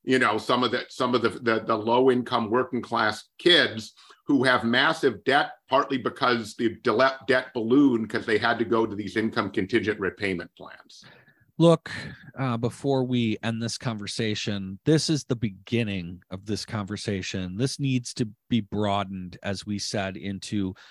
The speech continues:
Speaker 2: both looking at what further can be done to address the debt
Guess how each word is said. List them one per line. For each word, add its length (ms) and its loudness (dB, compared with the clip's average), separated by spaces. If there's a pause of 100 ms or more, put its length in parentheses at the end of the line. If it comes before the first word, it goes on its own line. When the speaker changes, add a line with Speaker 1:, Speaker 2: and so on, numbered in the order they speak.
(260)
Speaker 2:
both 240 4 (320)
looking 400 4
at 160 -2
what 240 0
further 400 -2
can 180 0
be 140 0
done 500 2
to 140 0
address 600 0
the 80 0
debt 320 0